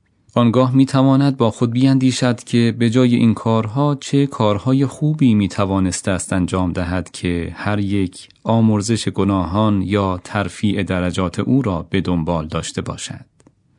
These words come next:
گاه در چند دقیقه می توان کار خیری را انجام داد که فرشتگان هم از عهده محاسبه ثوابش بر نیایند. خداوند متعال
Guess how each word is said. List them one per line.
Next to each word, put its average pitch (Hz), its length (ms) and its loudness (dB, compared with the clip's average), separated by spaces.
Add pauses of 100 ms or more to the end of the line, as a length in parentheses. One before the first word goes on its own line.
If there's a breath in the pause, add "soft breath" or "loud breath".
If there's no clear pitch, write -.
(140)
گاه 131 300 4
در 127 200 2
چند 143 380 4
دقیقه 127 540 4
می 139 160 6
توان 131 360 2
کار 123 300 2
خیری 131 360 2
را 113 160 2
انجام 104 420 0
داد 95 360 -2
که 98 420 -2
فرشتگان 113 680 0
هم 107 220 2
از 95 160 -2
عهده 95 380 -2
محاسبه 87 640 -4
ثوابش 87 600 -4
بر 85 240 -4
نیایند. 87 720 -8 (520)
خداوند 135 560 4
متعال 151 680 2